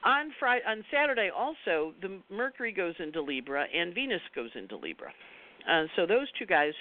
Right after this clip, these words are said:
shift signs and enter Libra, and they travel together pretty much most of the month of September, uh, with Mercury leaving Libra a little bit before Venus does. But Mercury and Venus are kinda hanging out. They're being buddies. They're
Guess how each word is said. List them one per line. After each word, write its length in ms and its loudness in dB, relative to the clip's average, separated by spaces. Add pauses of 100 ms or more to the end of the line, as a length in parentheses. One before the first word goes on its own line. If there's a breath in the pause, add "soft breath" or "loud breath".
(100)
shift 140 -8 (140)
signs 420 -4 (640 loud breath)
and 500 4
enter 300 -2
Libra, 480 0
and 140 -2
they 180 2
travel 380 2
together 380 0
pretty 220 -10
much 220 -4 (160)
most 240 -4
of 80 -12
the 60 -6
month 320 -2
of 80 -2 (120)
September, 640 -2 (720 loud breath)
uh, 240 6
with 260 0
Mercury 560 -4
leaving 440 -4
Libra 340 -2
a 20 0
little 280 -2
bit 200 -6
before 380 0
Venus 380 -6 (120)
does. 260 0 (540 loud breath)
But 120 0
Mercury 320 4
and 100 2
Venus 320 2
are 60 -4
kinda 280 0
hanging 320 2
out. 220 2
They're 100 0
being 380 -2
buddies. 400 2
They're 160 -8